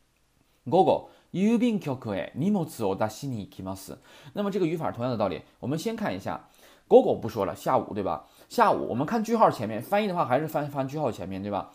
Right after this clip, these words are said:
行きます是怎么样？是去，对吧？行きます是去。那么去干啥呀？这是你的什么呀？俩字儿，目的。这是你的目的，就是你去的目的。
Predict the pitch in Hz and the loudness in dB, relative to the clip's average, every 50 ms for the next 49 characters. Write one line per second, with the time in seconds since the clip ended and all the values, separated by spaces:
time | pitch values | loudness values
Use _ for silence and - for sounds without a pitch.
0 | _ _ - - 156 151 - - 247 233 233 240 247 - - 127 120 117 104 - | _ _ -8 -8 -6 -6 -4 -2 -2 0 0 0 -2 -4 -4 -4 -4 -4 -4 -6
1 | - 85 80 78 - - - - - 262 233 160 - - - - _ _ _ _ | -6 -10 -10 -10 -12 -12 -8 -4 -2 0 0 0 -2 -4 -12 -20 _ _ _ _
2 | _ _ _ - - 165 165 147 - - - - - _ - 123 110 - - 196 | _ _ _ -10 -4 -2 -2 -2 -2 -4 -10 -20 -16 _ -6 -6 -6 -4 -4 -4
3 | 190 190 196 190 196 123 110 110 107 - - 160 147 107 - - - - - - | -2 -2 -2 -4 -4 -6 -10 -10 -10 -10 -6 -4 -2 -4 -4 -6 -16 -20 -20 -16
4 | 127 - 240 240 190 - - - - _ - - - - 294 285 269 269 277 - | -8 -4 0 2 2 0 0 -6 -18 _ -10 -8 -2 2 4 4 4 4 2 4
5 | 311 320 294 240 196 156 - - 143 107 98 107 131 175 220 247 262 262 254 254 | 6 6 6 4 2 -2 -4 0 2 2 4 6 6 6 6 4 2 0 -2 -4
6 | 247 - - _ - 262 262 - 254 220 170 101 107 139 127 113 95 101 113 160 | -6 -12 -18 _ 0 0 0 2 2 -2 -2 -2 -2 -2 -2 -2 -2 0 0 2
7 | 175 165 131 113 113 - - - 110 117 92 101 117 185 190 131 - - _ _ | 2 2 0 -2 -4 -8 -10 -6 -2 -2 -2 0 0 -2 -2 -2 -4 -6 _ _
8 | - 233 262 269 175 101 98 92 - - - - - - - 262 254 247 156 104 | -8 -4 -2 -2 -2 -2 -2 -4 -6 -10 -20 -20 -14 -8 -6 -4 -2 -2 0 0
9 | 123 185 208 180 127 - - 240 262 220 143 104 - - - 269 254 226 220 254 | -2 -2 -2 -2 -4 -2 0 0 2 2 0 -2 -4 -4 0 2 4 4 4 2
10 | 311 359 330 175 - 113 101 90 - | 2 0 0 -2 0 0 -2 -4 -4